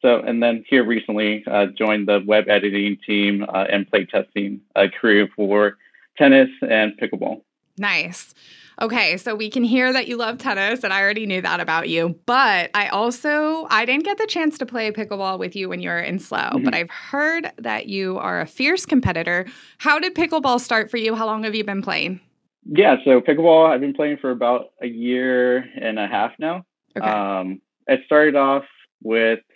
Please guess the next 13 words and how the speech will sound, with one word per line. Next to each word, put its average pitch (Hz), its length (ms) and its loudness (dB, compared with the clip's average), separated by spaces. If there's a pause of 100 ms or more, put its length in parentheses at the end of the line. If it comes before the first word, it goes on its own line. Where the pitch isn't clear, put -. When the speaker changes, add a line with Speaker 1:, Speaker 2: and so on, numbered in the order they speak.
Speaker 1:
you 120 160 -6
know, 101 280 0 (540)
slowly, 131 760 2
uh, 104 220 0 (220)
surrounding 117 340 2
areas 110 380 4 (260)
started 107 280 0
converting 101 600 -2
tennis 120 220 -4 (100)
courts 113 340 0 (160)
into 104 200 -8 (100)
pickleball 113 380 4
courts. 113 380 2